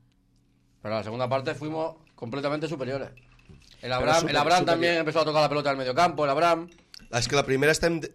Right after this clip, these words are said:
Speaker 1: Sí.
Speaker 3: de, desconeguts tothom, eh?
Speaker 1: Sí.
Speaker 3: Tots, tots, eh? Vull dir, era algo surrealista veure, veure un, un equip, no sé, és que no sé, estaven adormits,
Speaker 2: Ells
Speaker 3: necessitaven
Speaker 2: pareixien
Speaker 3: dues hores per a pensar el que havien de fer, co-,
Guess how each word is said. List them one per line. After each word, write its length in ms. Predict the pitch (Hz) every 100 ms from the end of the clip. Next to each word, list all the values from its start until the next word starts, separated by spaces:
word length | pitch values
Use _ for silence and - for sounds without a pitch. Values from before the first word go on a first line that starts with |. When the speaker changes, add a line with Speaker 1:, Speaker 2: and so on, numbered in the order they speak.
| 120
Speaker 1:
Sí. 100 | 120 135 120
Speaker 3:
de, 80 | 127
desconeguts 520 | 127 143 135 139 143
tothom, 340 | 143 131 117
eh? 140 | 113 156
Speaker 1:
Sí. 60 |
Speaker 3:
Tots, 280 | 120 113 -
tots, 240 | - 123 113
eh? 120 | 131 - - - - -
Vull 100 | 101
dir, 340 | 110 107 95 - -
era 240 | 113 127
algo 420 | 127 135 160 185 196 - _
surrealista 640 | - 131 120 113 123 123
veure, 200 | 143 131
veure 340 | 117 117 117 110
un, 200 | 110 123 123
un 120 | 120
equip, 320 | 117 113 101
no 180 | - 101
sé, 180 | 95 -
és 80 | -
que 100 | -
no 100 | 104
sé, 200 | 101 117 - - - _
estaven 180 | - 120
adormits, 480 | 113 101 95 156 - - _
Speaker 2:
Ells 240 | 165 165
Speaker 3:
necessitaven 20 |
Speaker 2:
pareixien 520 | - 175 170 - 165 156
Speaker 3:
dues 140 | 156 151
hores 160 | 151
per 140 | 151 139
a 20 |
pensar 380 | 135 127 120 127
el 120 | 131
que 100 | 127
havien 140 | 123 117
de 80 |
fer, 160 | 117 139
co-, 140 | 165